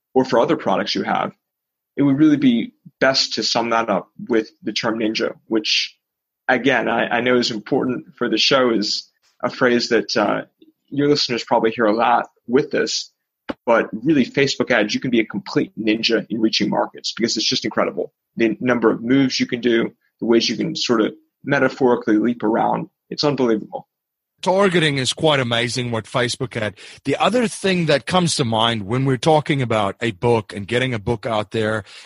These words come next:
Speaker 2: and marketing a book too is, um, I've seen it, uh, done by, by, by a couple of people now, is they don't necessarily sell the book. This is also, this is,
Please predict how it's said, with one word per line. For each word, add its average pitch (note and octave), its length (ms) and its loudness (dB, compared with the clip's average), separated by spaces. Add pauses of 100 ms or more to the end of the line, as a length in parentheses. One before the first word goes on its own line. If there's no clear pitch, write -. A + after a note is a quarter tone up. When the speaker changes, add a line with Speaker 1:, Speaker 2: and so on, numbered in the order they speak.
Speaker 2:
and G2+ 140 -4
marketing C3 560 2
a A2 100 -2
book C3+ 480 0
too C#3+ 400 2 (460)
is, C#3+ 600 -2
um, B2 360 -2
I've C3+ 180 -2
seen A3 400 2
it, D3 260 0
uh, B2+ 60 -2
done C3 340 0
by, G#2 400 0
by, G2+ 280 -4
by F#2+ 400 -4
a F#2+ 60 -6
couple A#2 300 -6
of G2 140 -10
people A2 300 -6
now, F#2+ 320 -8 (300)
is C#3+ 120 -2
they G#3 120 2
don't B3 140 4
necessarily F3 640 2
sell A3+ 380 -2
the C3+ 100 2
book. - 400 -12 (400)
This D#3+ 240 2
is E3 160 0
also, D#3+ 360 2
this C#3+ 400 -4
is, D3 160 -2